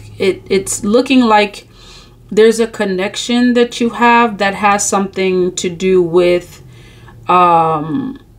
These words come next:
your skills. So you may choose to actually partner with someone and share, um, share your skills. And for some of you, this is actually someone that you're in an intimate connection with, someone that's showing up in the Emperor energy.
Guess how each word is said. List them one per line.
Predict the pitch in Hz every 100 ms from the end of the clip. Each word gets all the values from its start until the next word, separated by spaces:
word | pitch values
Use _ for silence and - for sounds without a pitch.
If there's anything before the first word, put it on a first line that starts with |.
| - _ - -
your | 185 196
skills. | 190 - 214 202 165 143 135 - -
So | - 214
you | 196 220
may | 226 226
choose | 226 233 220
to | 220 202
actually | 196 - 208 175
partner | - 214 - 196
with | 180 185 190
someone | - 185 185 185 180 180 180 180 - - - - - _ -
and | 196 185 180
share, | - - 208 202 196 190 185 180 190 - - -
um, | 180 175 170 165 165 160 165 165 - _ _ _ _ - - - - - - - - -
share | - 220 202
your | 196 185
skills. | - - 202 185 175
And | 180 175
for | -
some | 190 233 233
of | 202
you, | 190 190
this | 190 185
is | 190
actually | 190 190 - 196 196
someone | 208 196 185
that | 180 175
you're | 190
in | 180
an | 175 -
intimate | 190 196 190 175
connection | - 180 180 180 190 190
with, | 190 196
someone | 226 247 226
that's | 190
showing | - 202 185 180
up | 180
in | 185
the | 180 -
Emperor | 190 214 202
energy. | - 214 214 214 240 247